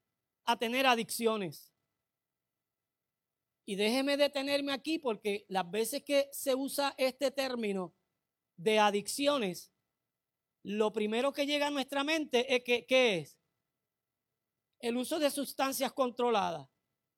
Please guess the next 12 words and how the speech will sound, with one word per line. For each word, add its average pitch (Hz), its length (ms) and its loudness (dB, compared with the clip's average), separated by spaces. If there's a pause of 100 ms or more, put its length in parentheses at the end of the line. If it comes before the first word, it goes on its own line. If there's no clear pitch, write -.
(180)
y 214 120 0
alcohol 202 640 2 (1080)
y 214 100 -4
tabaco. 208 640 2 (1900)
Y 226 180 0
eso 277 200 4
es 330 60 4
lo 320 120 6
que 269 140 0
nosotros 277 440 0
identificamos 285 840 0
como 262 580 4